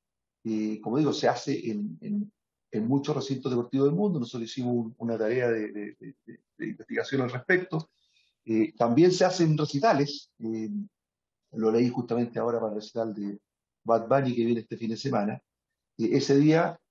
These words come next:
como digo, no hubo incidentes. Sin embargo, eh, a pocos días del partido recibimos un oficio de cernac donde nos envía, uno, eh, nos cuestiona de alguna manera esta medida, porque efectivamente,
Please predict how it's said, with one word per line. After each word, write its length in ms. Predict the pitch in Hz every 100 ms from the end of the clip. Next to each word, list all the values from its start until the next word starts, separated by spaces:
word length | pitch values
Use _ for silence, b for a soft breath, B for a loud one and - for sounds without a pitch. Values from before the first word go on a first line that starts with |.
| -
como 180 | 107
digo, 200 | 139 117
no 140 | 110 135
hubo 200 | 156 165
incidentes. 540 | 165 175 147 147 143
Sin 160 | 180 185
embargo, 480 | 190 196 147 180 - _ _ _ _ _
eh, 800 | 120 117 113 110 110 113 110 165 -
a 160 | 117
pocos 260 | 143 143 135
días 180 | 147 143
del 100 | 143
partido 400 | 151 - 202 180
recibimos 460 | 139 139 139 139
un 60 | 131
oficio 380 | 123 151 - 139
de 60 |
cernac 480 | 139 135 131 127 127 _ _ _ _ _
donde 280 | - 120 117
nos 180 | 117 113
envía, 520 | 107 113 120 123 123
uno, 340 | 117 110 110 107
eh, 220 | 107 104 104
nos 160 | 104
cuestiona 480 | - 107 - 165 139
de 60 | 117
alguna 220 | 113 117
manera 240 | 117 120
esta 180 | 113 117
medida, 440 | 110 117 120 131 135 _ _ _
porque 400 | - 156 156 160
efectivamente, 880 | - 123 - 175 143 147 143 156 -